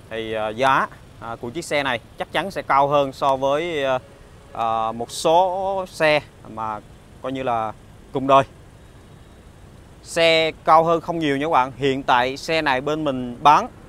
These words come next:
chỉ sáu trăm sáu mươi triệu thôi. Sáu trăm sáu mươi triệu cho một chiếc xe không có, à, khác nhiều so với một chiếc xe mới. Cực kỳ lướt luôn, cực kỳ chất lượng.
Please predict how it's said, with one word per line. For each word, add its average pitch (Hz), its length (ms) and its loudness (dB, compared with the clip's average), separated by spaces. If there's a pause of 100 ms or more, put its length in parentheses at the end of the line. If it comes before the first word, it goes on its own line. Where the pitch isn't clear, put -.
(360)
chỉ 120 160 -8
sáu 180 300 4
trăm 170 220 0
sáu 196 160 2
mươi 202 160 -4
triệu 131 180 -2
thôi. 147 160 4 (380)
Sáu 175 300 0
trăm 151 200 -2
sáu 165 160 -2
mươi 170 160 -10
triệu 117 200 -6
cho 139 180 -2
một 123 180 -8
chiếc 180 120 -12
xe 143 280 -4
không 165 360 -6
có, 165 360 2 (540)
à, 127 220 4
khác 214 260 4
nhiều 147 260 -2
so 147 220 0
với 151 180 -2
một 190 180 -8
chiếc 170 100 -14
xe 156 140 -6
mới. 143 260 0 (280)
Cực 180 120 -4 (120)
kỳ 170 80 0
lướt 160 340 0
luôn, 180 160 2 (180)
cực - 180 -8
kỳ 143 120 -4
chất - 220 -10
lượng. 123 180 -4